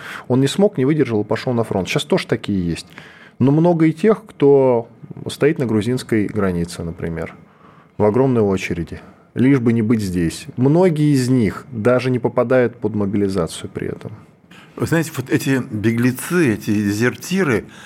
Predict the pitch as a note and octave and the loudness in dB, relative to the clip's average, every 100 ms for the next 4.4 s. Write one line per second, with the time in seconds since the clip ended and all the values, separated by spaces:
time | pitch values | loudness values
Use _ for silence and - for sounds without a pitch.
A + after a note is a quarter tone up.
0 | - - - G2+ C#3+ E3+ - C#3+ C#3 E3+ | -20 -20 -8 -2 0 2 0 0 0 0
1 | F3 D3+ G#2+ A2 A#2+ B2 - - - - | 0 0 0 -2 0 0 -4 -14 -20 -10
2 | - G#2+ C3+ - - G#2 G2+ - F#2+ G2 | -4 0 0 0 -4 -4 -4 -4 -2 0
3 | E3 D3 G#2 - - G#2+ C3 B2+ G#2+ - | 0 0 -2 -4 -4 -2 -2 -4 -8 -10
4 | - F2+ - - | -12 -10 -10 -14